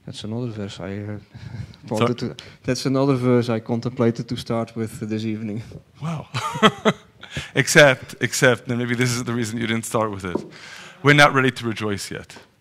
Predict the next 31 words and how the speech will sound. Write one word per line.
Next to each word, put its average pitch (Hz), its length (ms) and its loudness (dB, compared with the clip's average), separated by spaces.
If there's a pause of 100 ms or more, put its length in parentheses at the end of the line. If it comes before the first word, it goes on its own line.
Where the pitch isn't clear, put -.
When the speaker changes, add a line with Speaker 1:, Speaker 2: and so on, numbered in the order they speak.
(1040)
Speaker 1:
Maar, 131 320 8
eh, 127 200 8 (520)
ik 113 120 -10
zei 120 200 0
net, 117 240 0
eh, 110 100 -2
ik 107 100 -6
heb 120 160 -4
er - 60 -2
ook 120 120 2
nog 123 120 0
even 120 240 2
aan 113 100 0
gedacht 113 340 -2
om 110 80 -2
met 110 140 -4
dit 139 160 -2
vers, - 360 -4
eh, 95 100 -2
onze 107 200 -2
avond 107 300 -2
te 87 60 -4
openen. 98 400 -4 (500)
Hij 113 100 0
zegt, 117 220 4
"Behalve 123 400 10
dan 120 260 6
dat, 120 340 2
eh, 117 160 2
die 120 140 0
dag 127 500 2